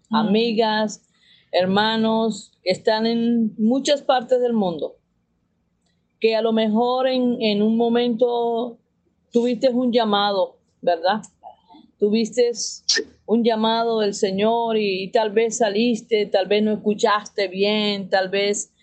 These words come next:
Speaker 2: pensaste que son emociones O tal vez le dijiste al Señor, "Ya voy, un momentico, Señor, espérate ahí, que, espérame ahí, yo después regreso".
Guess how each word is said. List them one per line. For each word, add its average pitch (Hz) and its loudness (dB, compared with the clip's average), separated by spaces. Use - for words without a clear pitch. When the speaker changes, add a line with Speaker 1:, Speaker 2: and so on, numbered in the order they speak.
Speaker 2:
pensaste 214 0
que 190 -6
son 202 -4
emociones 202 0
O 214 0
tal 254 2
vez 277 2
le 285 -2
dijiste 254 0
al 240 0
Señor, 233 0
"Ya 277 2
voy, 233 2
un 294 2
momentico, 226 0
Señor, 170 -6
espérate 294 0
ahí, 240 0
que, 180 -2
espérame 285 0
ahí, 185 -2
yo 185 -2
después 262 0
regreso". 196 0